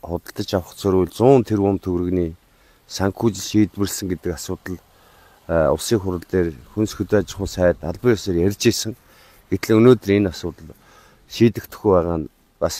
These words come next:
ам ажлын зөрөө хэр байгаа гэдгийг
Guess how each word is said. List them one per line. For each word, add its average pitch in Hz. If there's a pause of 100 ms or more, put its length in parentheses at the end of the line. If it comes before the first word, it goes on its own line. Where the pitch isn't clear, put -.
ам 104
ажлын 85 (480)
зөрөө 98 (1300)
хэр 107
байгаа 95
гэдгийг 78